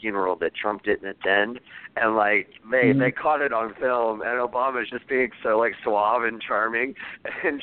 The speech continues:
Speaker 1: she's just, like, fucking, like, cracking up and, like, like, laughing and everything. It's like she's so fucking stoic around him. Like, oh, that probably just got really under his skin. But anyway, let's, let's rein it back in.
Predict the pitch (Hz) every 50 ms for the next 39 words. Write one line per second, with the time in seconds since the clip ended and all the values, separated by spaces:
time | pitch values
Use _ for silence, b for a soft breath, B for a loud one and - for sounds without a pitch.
0 | - - - 180 180 165 - - 165 - - 156 143 127 117 - - 135 131 -
1 | - 117 - - - 113 104 101 - - - 123 120 117 - - 117 110 107 107
2 | 107 110 117 117 - - 104 98 95 - B B B B B - 113 110 107 104
3 | - - - - - _ _ - - 98 92 95 92 - _ - - - 95 110
4 | 110 117 120 113 - 127 123 123 123 123 127 123 120 117 113 113 117 113 120 120
5 | 120 113 117 117 113 110 - 120 117 104 - - - 123 117 - - - 143 135
6 | 127 - - - - 127 120 - 117 101 95 - - - _ - 98 98 101 101
7 | 92 - 85 82 87 76 82 87 87 - 87 - - 82 85 85 85 B B B
8 | B B B B B - 127 131 135 135 131 123 120 120 117 113 - - 131 120
9 | 104 110 110 95 - - _ - - 104 - - 107 98 95 87 67 90 95 104
10 | 101 98 95 92 92 92 90 87 90 87 - - 95 92 85 B B B B B
11 | - 143 151 165 185 196 190 160 143 135 120 110 101 90 - - - - - _
12 | _ - 143 139 - 95 131 165 - - 127 156 156 156 151 151 131 117 117 113
13 | 107 - 110 107 101 92 90 87